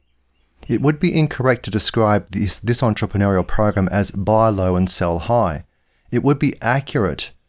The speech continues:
to desc-, to describe it as selling high, but it was not a voluntary transaction. It was not a matter of buying. It was a matter of confiscating.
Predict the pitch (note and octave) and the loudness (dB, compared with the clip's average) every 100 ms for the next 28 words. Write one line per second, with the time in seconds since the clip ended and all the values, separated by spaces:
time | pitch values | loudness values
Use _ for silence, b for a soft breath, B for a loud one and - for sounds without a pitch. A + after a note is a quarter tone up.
0 | _ A2+ G#2 - - - G2+ G#2 - - | _ -2 0 -2 -6 -6 -2 0 0 0
1 | A2+ A#2+ G#2 G2+ - A#2 G2+ G2 - A#2+ | 2 2 0 -2 0 0 2 0 -2 0
2 | C3 F2+ E2+ - _ _ - F#2+ A2+ A#2+ | 2 2 -2 -8 _ _ -4 0 0 0
3 | G#2+ - B2 A2 F2+ G#2+ A2+ - F#2 F2+ | 0 0 2 2 0 0 0 0 -2 -2
4 | - F#2 F2+ A2 A2+ - E2 - _ _ | -2 0 0 -2 -2 -6 -6 -8 _ _
5 | _ - A2+ A2 B2+ G#2+ F#2 G#2 G#2+ E2+ | _ -4 -2 2 2 2 2 2 2 0
6 | E2 - _ F#2 G2+ G2+ E2 E2+ G#2+ G#2+ | -2 -6 _ -2 0 0 -2 -4 -2 0
7 | G2 G#2 A2 F2+ - - D3 E3 - - | 2 2 2 0 -4 -2 -2 -2 -4 -6
8 | - F2+ E2+ E2 | -4 -4 -4 -8